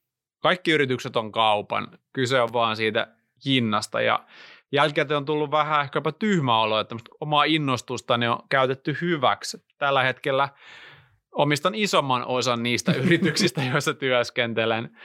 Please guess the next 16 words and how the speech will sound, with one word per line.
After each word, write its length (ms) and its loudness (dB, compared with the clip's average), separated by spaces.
viisikymmentä 400 2
viiva 220 2
sata 320 0
prosenttia. 800 -2
Et, 140 -6
et 200 -12
omistusprosenttiluku 1300 0
on 120 -4
parantunut. 880 0
Eipähän 480 2
tule 300 2
enää 340 2
ainakaan 340 0
samalla 460 0
tavalla 400 -2
uunotetuksi. 880 -2